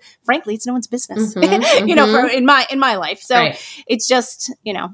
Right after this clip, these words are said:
Speaker 2: Yeah.
Speaker 1: it's an interesting thing. It, it's a very loaded topic, I think, for a lot of people. And it is a true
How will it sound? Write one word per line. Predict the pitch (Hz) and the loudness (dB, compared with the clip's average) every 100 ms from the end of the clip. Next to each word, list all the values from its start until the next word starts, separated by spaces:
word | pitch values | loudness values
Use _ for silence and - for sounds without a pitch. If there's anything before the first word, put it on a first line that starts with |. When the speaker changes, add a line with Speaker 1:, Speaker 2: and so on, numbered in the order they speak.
| 262 | -10
Speaker 2:
Yeah. | - | -6
Speaker 1:
it's | 226 180 | -4 -2
an | 220 | -2
interesting | 220 202 - 185 | -2 -4 -6 -6
thing. | - 170 | -6 -6
It, | 190 - | -4 -2
it's | 226 | 0
a | 220 | 0
very | 208 240 233 220 214 214 _ _ _ _ _ | 2 4 4 2 0 -4 _ _ _ _ _
loaded | 190 190 196 190 190 | 0 2 2 0 -2
topic, | - 175 240 285 - | -2 -2 -2 -4 -4
I | - | -6
think, | 262 247 285 | -4 -4 -6
for | - 233 | -4 0
a | 226 | 2
lot | 240 233 | 2 0
of | 254 - | -2 -6
people. | 262 302 320 - _ | -4 0 0 -2 _
And | 208 202 196 196 202 - _ _ _ - | -2 0 0 -2 -4 -6 _ _ _ -4
it | 214 | 0
is | 226 220 214 202 | 2 2 0 -4
a | 196 | -4
true | - - - 190 214 214 214 220 220 | -4 -6 -8 0 2 4 2 0 -2